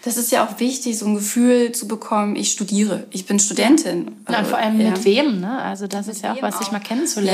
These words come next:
Speaker 1: Ja, und auch die Bibliothek zu nutzen und also diese ganze Wissensinfrastruktur, die so eine Hochschule ja auch bietet. Und, ähm,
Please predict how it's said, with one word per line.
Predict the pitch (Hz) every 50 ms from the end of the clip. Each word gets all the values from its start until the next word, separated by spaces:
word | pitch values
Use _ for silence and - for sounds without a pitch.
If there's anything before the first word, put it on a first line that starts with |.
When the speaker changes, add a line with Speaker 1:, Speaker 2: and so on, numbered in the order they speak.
| 190
Speaker 1:
Ja, | 190 208 226 220 - -
und | 208 202 202 - - - - - -
auch | - 190 220
die | 247 - 240 240
Bibliothek | 220 - - - - 247 233 - - 226 220 214 -
zu | - 233
nutzen | 220 202 190 185 185 - - - 190 185 185 185 190
und | 190 190 196 202 214 -
also | - 208 214 214
diese | 220 220 214 214
ganze | 214 208 214 214 214 220 208 208 202 196 202 - - - - - - - _
Wissensinfrastruktur, | - 180 247 311 - - 311 285 285 285 - 220 214 214 214 - 196 190 - - - 208 185 - - - 208 202 190
die | 196 202
so | 196 202
eine | 208 202 202 202
Hochschule | 208 220 214 - - - 214 202
ja | 196 196 185 -
auch | - 185 196 -
bietet. | - 202 190 190 - - 175 - - - - -
Und, | 202 196 196 196 190 185 -
ähm, | 185 185 180 185 185 185 185